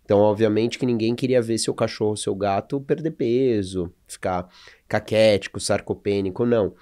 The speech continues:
Mas hoje a gente mantém um foco de alimentar e atender às necessidades nutricionais.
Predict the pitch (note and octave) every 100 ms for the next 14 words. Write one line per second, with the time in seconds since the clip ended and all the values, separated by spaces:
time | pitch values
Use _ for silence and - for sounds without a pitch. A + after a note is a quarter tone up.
0 | - - - - A#2 A#2 C#3+ E3+ F3 C3
1 | A#2 B2 B2+ B2 A#2+ A#2 B2+ C#3+ E3 D3
2 | - A#2 A#2 G#2 G#2 G#2+ G#2 G2+ A2 B2
3 | C#3 C3+ A2+ A2+ A2 A2 G#2 G2 - F#2
4 | F#2+ F#2 F2+ F2+ F2 E2+ E2+ F#2+ -